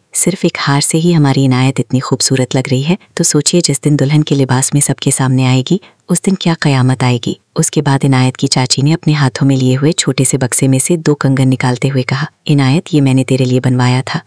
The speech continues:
इनायत की अम्मी ने उसकी चाची के हाथ से कंगन लेते हुए कहा, "ये तुमने कब बनवाया है जोया? हमें तो कभी बताया ही नहीं।" इनायत की चाची हंसते हुए कहती है,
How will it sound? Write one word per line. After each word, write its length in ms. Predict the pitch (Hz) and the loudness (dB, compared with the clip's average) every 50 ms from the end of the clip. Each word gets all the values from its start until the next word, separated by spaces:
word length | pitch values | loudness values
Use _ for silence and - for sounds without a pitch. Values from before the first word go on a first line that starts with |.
| _ _ - | _ _ 0
इनायत 360 | 156 143 139 131 131 131 131 - | 2 2 4 4 2 0 0 -4
की 160 | - - 143 | -4 -2 0
अम्मी 240 | 127 127 127 131 135 | 2 2 2 4 4
ने 100 | 151 160 | 4 2
उसकी 200 | 156 - - 160 | 0 0 -2 -2
चाची 320 | - 143 127 120 - 135 | -2 -2 -2 -2 -2 -2
के 120 | - - | -2 -2
हाथ 180 | 139 131 131 127 - | -2 0 0 -2 -2
से 100 | - 170 | -2 -4
कंगन 320 | - - 143 139 135 131 131 | 0 0 0 2 2 2 2
लेते 260 | 123 127 123 - 131 | 2 0 0 -2 -2
हुए 160 | 131 131 131 | 0 0 -2
कहा, 280 | 123 - 143 165 185 - _ _ - 190 | -2 -2 -4 -4 -4 -6 _ _ -4 0
"ये 100 | 185 190 | 0 0
तुमने 300 | - 156 147 147 160 165 | 2 2 2 2 2 2
कब 160 | - 175 180 | 0 0 0
बनवाया 360 | 175 170 160 160 160 160 170 | 0 2 2 2 2 2 2
है 120 | 165 170 | 2 2
जोया? 300 | 160 - 143 143 151 185 - _ _ _ - - | 2 2 2 2 0 0 -4 _ _ _ -2 0
हमें 180 | 143 143 139 | 2 2 2
तो 100 | - 143 | 0 -2
कभी 220 | - 135 - 143 135 | -2 -2 -2 0 0
बताया 320 | 143 131 - 131 127 131 | 0 0 0 0 0 0
ही 160 | 135 151 175 | 2 2 2
नहीं।" 220 | 175 175 180 196 - _ _ _ - | 2 4 2 0 -2 _ _ _ -2
इनायत 340 | 147 143 135 127 127 123 - | 0 2 2 2 2 0 -2
की 120 | - 131 | -4 -4
चाची 320 | - - 123 127 - - 131 | -2 -2 -2 -2 -2 -2 -2
हंसते 300 | 135 131 - - - 127 | -2 -2 -2 -2 -2 0
हुए 120 | 147 170 | 0 0
कहती 320 | - - 135 131 - - | -2 -2 -4 -4 -2 -4
है, 160 | 139 156 196 | -2 -2 -2